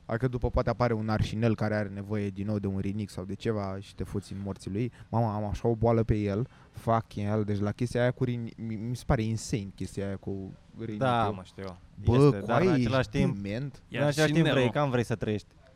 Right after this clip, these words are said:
Speaker 1: Bă, cam vrei să trăiești. Eu înțeleg, e, ideea asta de individualism, doar că problema e că e un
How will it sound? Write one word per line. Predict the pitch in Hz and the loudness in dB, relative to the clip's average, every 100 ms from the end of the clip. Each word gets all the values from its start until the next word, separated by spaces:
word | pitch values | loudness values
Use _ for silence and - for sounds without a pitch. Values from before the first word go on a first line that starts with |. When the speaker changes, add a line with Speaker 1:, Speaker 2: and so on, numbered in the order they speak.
| - - - - - | -20 -20 -20 -20 0
Speaker 1:
Bă, | 147 | 2
cam | 160 139 | 4 4
vrei | 151 139 | 4 4
să | 135 | 2
trăiești. | 123 117 104 | 0 -2 0
Eu | 120 | -2
înțeleg, | 123 143 143 76 107 | 2 2 2 -2 0
e, | 131 127 | 4 4
ideea | 123 120 127 | 4 4 4
asta | 117 120 | 4 0
de | 117 117 117 113 110 110 110 | 2 2 4 4 4 2 2
individualism, | 95 120 117 113 113 117 113 101 104 | 0 0 0 2 4 6 4 0 0
doar | 113 117 | 0 0
că | |
problema | 123 - 120 131 135 | 6 6 8 0 0
e | 139 | -2
că | - | -2
e | 139 | 0
un | 139 | 0